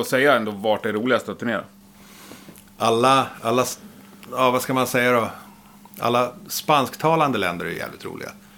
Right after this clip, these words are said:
Speaker 2: För där är ju publiken galen på riktigt. Alltså, det är galet på
Speaker 1: Ja.
Speaker 2: riktigt. Vi spelade ju i Chile,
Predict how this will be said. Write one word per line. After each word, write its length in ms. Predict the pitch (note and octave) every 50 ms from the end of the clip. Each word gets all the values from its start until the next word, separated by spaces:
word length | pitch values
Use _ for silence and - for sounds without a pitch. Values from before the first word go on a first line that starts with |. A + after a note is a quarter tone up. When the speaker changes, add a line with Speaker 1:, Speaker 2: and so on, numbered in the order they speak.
| - - - - -
Speaker 2:
För 80 | - G#2+
där 260 | G2 A#2 A#2 A#2 A2+
är 60 | G#2+
ju 100 | G#2+ A2+
publiken 640 | A2 - G#2+ G2 G#2+ G2+ F#2+ - D#2+ F2+ F#2 G2+ F#2+ -
galen 460 | - G2 F2 - - - G2+ G2 F2+ - -
på 140 | - - - - -
riktigt. 580 | - - - - - - - - - - - - - - - - - - - - - - - - - - - -
Alltså, 240 | - F#2+ - G#2+
det 140 | F#2 G2+ G2
är 60 | F#2
galet 420 | F#2+ G2+ G2 F#2+ F#2 F#2 F#2 - -
på 100 | - F2+
Speaker 1:
Ja. 100 | A2+ A2+ A#2+
Speaker 2:
riktigt. 300 | - - D2 - - - - - - - - - - - - -
Vi 100 | B2 A#2
spelade 380 | - - C3 A2+ A2+ A2 A2
ju 240 | A2+ A2+ A2 G#2+ F#2+ - - - - - -
i 100 | G#2 A2
Chile, 580 | - - - B2+ A#2 A2 A2+ A#2 C3+ C3+ C3